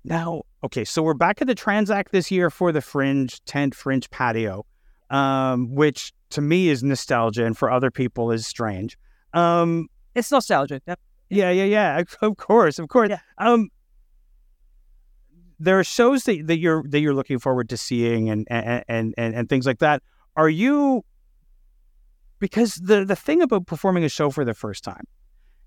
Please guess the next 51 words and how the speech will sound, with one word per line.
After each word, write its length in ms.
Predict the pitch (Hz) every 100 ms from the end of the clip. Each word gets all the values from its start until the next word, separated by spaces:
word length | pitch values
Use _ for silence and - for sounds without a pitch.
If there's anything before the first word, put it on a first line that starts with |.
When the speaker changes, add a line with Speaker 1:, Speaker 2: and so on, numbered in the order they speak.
| -
Speaker 1:
um, 380 | 135 135 123 120
and 200 | 135 139 -
I, 240 | 143 156 127
I, 380 | 127 131 120
I've 100 | 139
found 280 | - 139 127
this, 340 | 117 110 - -
um, 320 | 127 113 110 - _ _ -
is 460 | 131 135 117 - - _ _ _ _ _ _ - _ _ _ _ -
there's 260 | 135 160 175
a 40 |
moment 560 | 175 208 196 123 90 -
when 160 | 131 131
you 120 | 120
start 460 | - - 107 87 -
and 120 | 120 117
you're 120 | 113
like, 140 | 113
especially 340 | - 143 - 156
for 140 | 151
the 100 | 131
first 260 | - 123 -
performance, 600 | 120 123 113 98 95 - _ _ _ _
where 460 | 117 131 127 117 - _
you 120 | 123 165
might 160 | 254
not 160 | 240 190
be 120 | 233
on 180 | 240 196
stage, 480 | - 143 135 117 -
but 100 | 127
you 180 | 147 151
are 80 |
holding 360 | 113 131 123 120
your 120 | 110
breath 280 | 95 87 - _ _ _ _ _ _
Speaker 2:
Hmm. 160 | 123 _
Speaker 1:
because 280 | 131 151 135
you're 80 | 135
waiting 360 | 131 185 226
for 240 | 190 185 156
that 220 | 147 123
moment. 420 | 123 120 92 85 -
There's, 240 | 113 110
if, 180 | 110 -
whether 260 | 113 101
it's 140 | 98 -
a 60 |
laugh, 500 | 98 117 143 143 - -
a 100 | 101
gasp, 500 | - 135 135 151